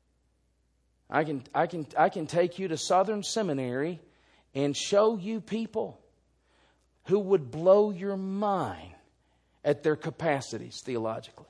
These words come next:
And Robert said he walked out of a, a cafeteria one day and he asked the guy, he said, "How you doing?" This is a student. And the guy said, um, what, uptight?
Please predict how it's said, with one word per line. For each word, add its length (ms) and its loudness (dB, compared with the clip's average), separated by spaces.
And 160 -10
Robert 280 2
said 160 0
he 100 -2
walked 460 -2
out 160 4
of 80 -2
a, 160 -4
a 200 -2
cafeteria 520 2
one 220 0
day 200 4
and 80 0
he 120 0
asked 180 -2
the 60 -10
guy, 140 -2
he 40 -2
said, 140 0
"How 80 2
you 160 -4
doing?" 260 0
This 140 -6
is 60 -8
a 60 -6
student. 380 -4
And 80 -18
the 60 -16
guy 180 2
said, 340 -4
um, 460 4
what, 220 2
uptight? 480 2